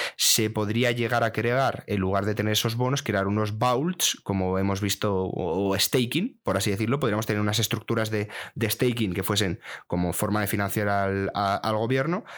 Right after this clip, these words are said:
donde tú introduces tus, tus, tu euro digital, em, lo bloqueas por cierto periodo y te va dando un yield anual, em,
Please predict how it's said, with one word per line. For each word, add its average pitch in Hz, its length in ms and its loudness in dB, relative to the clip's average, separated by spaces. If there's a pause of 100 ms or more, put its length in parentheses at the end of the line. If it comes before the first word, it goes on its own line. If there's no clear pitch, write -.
(120)
donde 104 300 2
tú - 520 -2
introduces 101 600 0
tus, 101 580 0
tus, 95 640 -2
tu 104 140 -2
euro 110 220 0
digital, 131 580 -2 (420)
em, 82 1080 2 (160)
lo 101 160 0
bloqueas 110 360 0
por 95 160 -4
cierto 104 300 -2
periodo 117 380 0
y 170 40 -2
te 110 100 0
va 95 100 2
dando 95 240 0
un 98 120 0
yield 110 300 2
anual, 123 540 0 (320)
em, 95 840 2